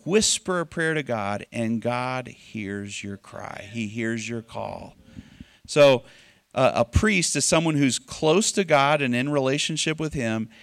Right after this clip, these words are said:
He dispenses, or she dispenses, the riches of God to other people. And that priest also takes the needs of people and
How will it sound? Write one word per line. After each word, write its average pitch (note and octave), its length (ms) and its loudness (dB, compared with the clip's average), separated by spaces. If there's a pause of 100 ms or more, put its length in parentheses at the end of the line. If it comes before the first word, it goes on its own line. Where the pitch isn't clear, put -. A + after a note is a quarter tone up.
(180)
He D#3+ 180 2
dispenses, D3 1040 2
or A#2+ 80 0
she G3 300 -2
dispenses, E3 880 2
the C3 120 2
riches D#3 540 2
of B2 160 -2
God A#2 380 0
to A2+ 100 0
other D3 220 6
people. A2 520 0 (320)
And C#3+ 380 4
that C#3+ 300 6
priest G3 400 0
also D#3 340 2
takes - 460 -2
the D#3+ 100 0
needs E3 460 0
of C#3 160 0
people C#3+ 420 0
and B2+ 260 -4